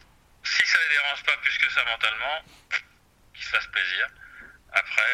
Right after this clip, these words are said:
euh, moi je sais que je préfère pas trop réagir parce que,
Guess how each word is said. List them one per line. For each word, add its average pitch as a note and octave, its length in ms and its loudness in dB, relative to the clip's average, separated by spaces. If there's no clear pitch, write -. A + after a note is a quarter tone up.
euh, - 1000 -2
moi A#2 100 4
je G#2 140 2
sais A#2 260 4
que A#2 80 2
je - 140 2
préfère - 420 2
pas A2+ 140 4
trop - 100 -2
réagir A2+ 480 2
parce - 240 -2
que, G2 160 0